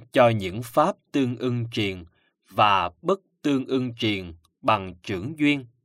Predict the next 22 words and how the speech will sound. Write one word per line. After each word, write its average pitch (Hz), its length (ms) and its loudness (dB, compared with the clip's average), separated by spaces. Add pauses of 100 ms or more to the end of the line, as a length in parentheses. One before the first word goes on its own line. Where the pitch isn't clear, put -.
(640)
Trưởng 135 460 0
đồng 113 240 4
sanh 139 400 0
như 143 320 0 (600)
trưởng 135 320 0 (120)
tương 165 240 4
ưng 156 240 0
truyền, 104 420 -2 (380)
làm 104 400 0
duyên 131 440 0 (100)
cho 117 260 4
uẩn 101 260 -6 (160)
tương 151 220 0
ưng 151 300 -4 (320)
và 92 400 0
sắc - 260 -2 (180)
tâm 143 280 0 (300)
bằng 90 380 -2
trưởng 92 360 -8
duyên. 135 220 0 (1800)
Pháp 160 360 4 (160)
bất 190 200 -2